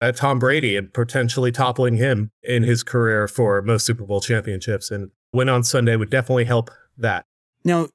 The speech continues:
Speaker 2: it's interesting, you mentioned Brady. Just a couple of years ago, that was the conversation, that, that Mahomes was this untested rookie versus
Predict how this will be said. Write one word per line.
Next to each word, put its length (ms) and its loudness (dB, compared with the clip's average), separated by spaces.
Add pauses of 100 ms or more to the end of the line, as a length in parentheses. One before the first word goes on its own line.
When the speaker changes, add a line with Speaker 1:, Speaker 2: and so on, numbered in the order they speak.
(260)
Speaker 2:
it's 140 0
interesting, 500 2
you 100 6
mentioned 440 4
Brady. 300 2
Just 220 0
a 60 -2
couple 280 0
of 120 2
years 340 2
ago, 320 2
that 300 0
was 160 2
the 100 0
conversation, 760 -2
that, 160 -10 (120)
that 180 -2
Mahomes 460 0
was 180 2
this 220 0
untested 480 0
rookie 440 2 (260)
versus 540 0